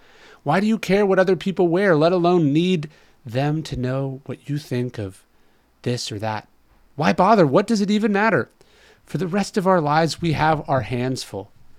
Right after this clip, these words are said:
Do we need to go around looking for conflict? No, we do not. Conflict lives down the hall in our own homes. Let us mark a new chapter of our lives, one where we don't have time or energy or need for argument or petty disagreements.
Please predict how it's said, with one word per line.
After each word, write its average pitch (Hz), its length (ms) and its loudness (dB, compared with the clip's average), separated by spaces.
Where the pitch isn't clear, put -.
Do 147 100 -2
we 165 80 2
need 170 280 2
to 202 60 2
go 190 240 2
around 185 360 2
looking 185 320 0
for 185 160 2
conflict? 185 640 0
No, 180 200 4
we 202 160 2
do 170 120 2
not. 160 340 2
Conflict 226 500 0
lives 202 240 2
down 214 240 4
the 196 80 4
hall 196 260 4
in 190 80 0
our 180 140 2
own 180 220 2
homes. 143 480 0
Let 135 140 0
us - 160 -2
mark 160 280 4
a 160 40 4
new 160 180 4
chapter 160 480 -2
of 151 160 -2
our 156 140 2
lives, 143 400 2
one 143 280 0
where 131 120 -2
we 107 120 -6
don't 123 320 0
have 127 480 -8
time 135 520 -4
or - 200 -10
energy 143 460 -2
or 110 120 -6
need 147 360 2
for - 180 -10
argument 185 560 4
or 135 140 -4
petty 156 320 -2
disagreements. 113 840 -4